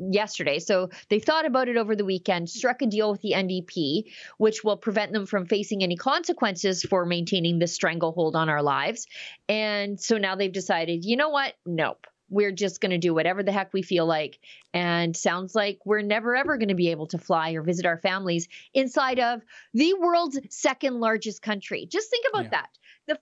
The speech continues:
Speaker 1: federal government is preventing Canadians from traveling around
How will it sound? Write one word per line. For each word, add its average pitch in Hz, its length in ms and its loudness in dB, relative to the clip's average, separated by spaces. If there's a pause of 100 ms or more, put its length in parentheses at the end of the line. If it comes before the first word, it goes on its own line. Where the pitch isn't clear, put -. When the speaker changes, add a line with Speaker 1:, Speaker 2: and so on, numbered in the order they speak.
Speaker 1:
federal 427 360 0
government 359 380 -2
is 269 160 -4
preventing 381 600 -2
Canadians 311 840 -2 (720)
from 302 240 -2
traveling 427 600 0
around 285 560 0